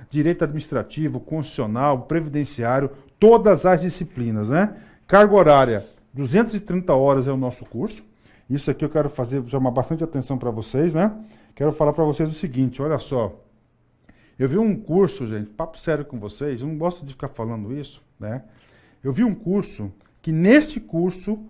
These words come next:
a carga horária tava oitenta horas, cara. Mas como que o cara vai ficar competitivo em um curso de oitenta horas? Não tem jeito, né?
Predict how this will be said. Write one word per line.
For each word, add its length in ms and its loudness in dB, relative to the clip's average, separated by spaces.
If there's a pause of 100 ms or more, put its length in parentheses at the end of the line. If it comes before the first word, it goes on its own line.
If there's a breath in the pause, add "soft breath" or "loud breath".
(260 loud breath)
a 80 -8
carga 320 0
horária 340 0
tava 340 -4
oitenta 500 -6
horas, 360 -6
cara. 280 -18 (200 soft breath)
Mas 160 -12
como 300 0
que 60 -8
o 40 -8
cara 240 -4
vai 120 -4
ficar 260 -6
competitivo 720 -10
em 40 -2
um 40 -4
curso 240 -10
de 80 -10
oitenta 380 -6
horas? 300 -8
Não 180 -8
tem 200 -2
jeito, 320 0
né? 180 -2